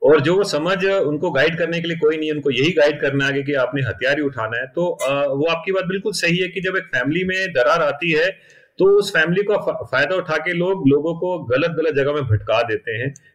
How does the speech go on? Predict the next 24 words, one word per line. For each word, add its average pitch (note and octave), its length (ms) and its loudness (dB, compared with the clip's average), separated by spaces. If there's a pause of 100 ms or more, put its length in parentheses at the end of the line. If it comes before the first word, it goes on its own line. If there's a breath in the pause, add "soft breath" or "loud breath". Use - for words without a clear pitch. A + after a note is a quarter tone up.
जिसकी E3+ 260 2
वजह F#3 120 4
से F#3 140 -2
ये F#3 140 0
सारी D#3+ 300 0
जो E3 140 0
आपने D3+ 240 -2
कॉजेज C3 460 -2
बताए B2 320 0
हैं, G#2 240 -4 (360 soft breath)
अनएम्प्लॉयमेंट C3+ 580 2
हो A#2 160 0
गया, A#2 240 0
आपके A2 480 -2
बाकी A2+ 320 -2
जो B2 180 0
आप A#2 140 -2
बता A2+ 160 0
रहे B2 80 2
थे B2 120 -2
रीजन, A2+ 280 -2
वो E3+ 120 0
सब F#3 360 0
because F3 340 0